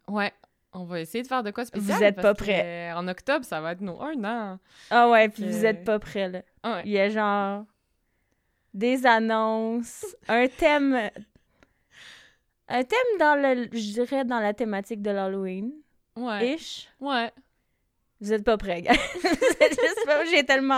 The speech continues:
Speaker 2: hâte de l'enregistrer. Dans,
Speaker 1: Ok.
Speaker 2: ouais, ça va être, euh, début octobre. Mi-octobre.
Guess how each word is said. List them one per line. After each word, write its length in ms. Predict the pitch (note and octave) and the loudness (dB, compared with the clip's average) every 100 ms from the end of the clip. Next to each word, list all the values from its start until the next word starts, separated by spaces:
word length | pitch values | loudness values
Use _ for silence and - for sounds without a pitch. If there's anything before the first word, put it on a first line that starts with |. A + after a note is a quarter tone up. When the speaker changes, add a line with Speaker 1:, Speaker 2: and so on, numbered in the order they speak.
| C4+ | 2
Speaker 2:
hâte 80 | C#4+ | 2
de 60 | |
l'enregistrer. 680 | B3+ A#3 A#3+ C#4+ F#4+ - - - - - - _ _ _ - B4 - - - - - - B3+ | 0 0 -2 -6 -10 -8 -8 -8 -12 -18 -20 _ _ _ -4 -4 -4 -14 -16 -18 -20 -8 0
Dans, 440 | A#3 A#3 A#3 A#3+ | 2 2 -2 -4
Speaker 1:
Ok. 120 | - | -8
Speaker 2:
ouais, 80 | G#3+ | -10
ça 160 | G#3+ F#3+ | -8 -8
va 100 | F#3+ | -8
être, 180 | G3 G#3 | -8 -8
euh, 320 | G3+ G3 G3 | -4 -4 -4
début 240 | G3+ G#3 | -4 -2
octobre. 260 | A3+ - - - - | -4 -6 -16 -18 -4
Mi-octobre. 460 | A3+ A#3+ G3+ - | 0 0 -2 -6